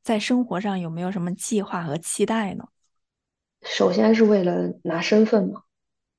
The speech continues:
Speaker 2: 拿了身份之后，在这边就可以稳定的生活。然后我们就想着，嗯，如果以后可以的话，也许还可以开一个农场。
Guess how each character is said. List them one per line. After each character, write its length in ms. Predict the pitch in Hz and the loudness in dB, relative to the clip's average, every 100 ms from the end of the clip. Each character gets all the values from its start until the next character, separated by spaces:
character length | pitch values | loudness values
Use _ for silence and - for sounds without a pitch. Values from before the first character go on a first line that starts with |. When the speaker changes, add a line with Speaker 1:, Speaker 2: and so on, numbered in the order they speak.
| _ | _
Speaker 2:
拿 160 | 196 190 | -2 0
了 80 | |
身 200 | 208 214 | 0 0
份 160 | 208 202 | 0 0
之 100 | 185 | -2
后， 140 | 196 | -2
在 140 | 185 190 | -2 -4
这 140 | 190 | -4
边 320 | 185 190 185 | -4 -4 -2
就 120 | 185 190 | -2 -2
可 120 | 185 | -2
以 80 | 180 | -2
稳 180 | 185 | -2
定 160 | - 180 | -2 0
的 80 | 180 | 0
生 260 | - 180 | -2 -4
活。 200 | 180 - - _ _ _ _ _ _ _ _ _ | -4 -10 -16 _ _ _ _ _ _ _ _ _
然 160 | - 208 | -4 0
后 180 | 214 196 | 4 4
我 60 | |
们 180 | 175 185 | 4 4
就 120 | 202 | 4
想 260 | 202 175 180 | 2 -2 -4
着， 160 | 175 175 - - _ _ _ _ _ _ | -6 -6 -14 -20 _ _ _ _ _ _
嗯， 500 | - 175 170 175 175 165 180 | 0 2 2 2 0 -4 -6
如 160 | 180 190 | 0 4
果 340 | 208 180 175 | 6 6 4
以 160 | 175 170 | 2 0
后 220 | 175 202 | 0 -2
可 200 | 196 - | -2 0
以 120 | 196 175 | 0 0
的 80 | |
话， 200 | 175 180 | -4 -8
也 180 | 175 180 | -4 -4
许 160 | 185 180 | -2 -4
还 80 | 180 | -4
可 140 | 208 | -4
以 80 | 180 | -4
开 200 | 185 196 | -4 -2
一 60 | |
个 80 | 196 | 0
农 160 | 180 175 | 0 0
场。 220 | - 170 | -2 -6